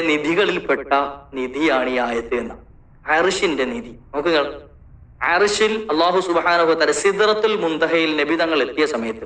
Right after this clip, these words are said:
മിഅ്റാജിന്റെ രാത്രി, നമുക്കറിയില്ലേ, റജബ് ഇരുപത്തിയേഴിന് മിഅ്റാജിന്റെ രാത്രിയിൽ മുത്തുനബി തങ്ങൾ അള്ളാന്റെ അടുക്കലേക്ക് എത്തി.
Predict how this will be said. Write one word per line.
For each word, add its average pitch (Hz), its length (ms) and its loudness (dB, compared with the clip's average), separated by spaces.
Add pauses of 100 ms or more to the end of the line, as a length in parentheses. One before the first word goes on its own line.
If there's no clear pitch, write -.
(120)
മിഅ്റാജിന്റെ 165 680 2
രാത്രി, 139 180 0
നമുക്കറിയില്ലേ, 143 440 2
റജബ് 143 340 2 (380)
ഇരുപത്തിയേഴിന് 147 720 0 (400)
മിഅ്റാജിന്റെ 214 760 2 (100)
രാത്രിയിൽ 147 520 0 (140)
മുത്തുനബി 160 540 0
തങ്ങൾ 139 220 0 (240)
അള്ളാന്റെ 151 520 2
അടുക്കലേക്ക് 139 520 -2
എത്തി. - 160 -16